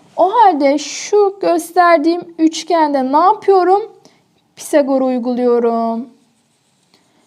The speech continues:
Şurayı bilmiyorum. Buraya A dersem. Şurayı silelim arkadaşlar. İşlemimizi buraya rahatlıkla yapalım. Şimdi buraya A dedik. Neydi? Doksanın karşısının karesi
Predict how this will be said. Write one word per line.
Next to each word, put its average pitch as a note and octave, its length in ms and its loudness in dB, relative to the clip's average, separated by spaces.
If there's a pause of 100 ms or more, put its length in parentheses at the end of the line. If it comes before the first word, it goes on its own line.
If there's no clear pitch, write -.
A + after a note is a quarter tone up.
(120)
Şurayı A4+ 460 0
bilmiyorum. C#4+ 580 0
Buraya G#4+ 340 4 (160)
A F#4+ 320 4
dersem. F4 400 0 (760)
Şurayı G#4 320 -4
silelim F#4 420 -2
arkadaşlar. A#3 640 -4
İşlemimizi B3+ 580 -6
buraya C4+ 360 0
rahatlıkla C4 540 0
yapalım. D4 380 -4 (1300)
Şimdi C#4+ 280 -8
buraya F#4+ 280 2
A F#4+ 200 4
dedik. B3 400 -4 (680)
Neydi? G4+ 460 -2
Doksanın F#4 580 0
karşısının F#4 1040 -2
karesi E4 840 -2